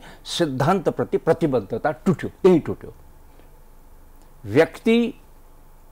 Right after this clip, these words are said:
इगो, अहमबाट सञ्चालित भइराखेको छ। यहाँको राजनीतिक पात्र जति छ त्यो इगोबाट सञ्चालित भइरहेको छ। र समाज पनि कस्तो छ भने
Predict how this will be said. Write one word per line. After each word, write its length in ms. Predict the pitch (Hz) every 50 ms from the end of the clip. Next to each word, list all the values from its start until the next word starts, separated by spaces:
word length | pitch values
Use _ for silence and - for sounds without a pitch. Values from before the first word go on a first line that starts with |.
| - - - - - - - - - - - - - - - - - - - - - - - - - -
इगो, 460 | 180 180 196 160 123 120 107 98 - - - - -
अहमबाट 540 | 139 - - 226 240 233 208 170 143 - 185
सञ्चालित 560 | - - 147 131 117 - - - 85 101 98 -
भइराखेको 400 | 104 101 - - - - - -
छ। 100 | - - - - - - - - - - -
यहाँको 520 | 131 135 165 180 - 202 202 202 196 202 - - - - -
राजनीतिक 600 | 113 101 123 151 147 147 185 214 190 - 247 - - - -
पात्र 340 | 127 - - - 202 196
जति 260 | 170 135 120 113 185 165
छ 100 | - -
त्यो 260 | - 330 - - 180
इगोबाट 520 | - 185 208 214 190 202 170 135 123 131 - - - - - - - -
सञ्चालित 340 | - 151 127 - 131 123 113
भइरहेको 340 | 101 107 101 101 101 98 -
छ। 60 | 110
र 120 | 104 107 - - - - - -
समाज 540 | - - - 165 156 170 214 254 269 196
पनि 220 | - - 208 202 151
कस्तो 260 | 123 113 - - 95
छ 120 | - -
भने 260 | 87 - - - 120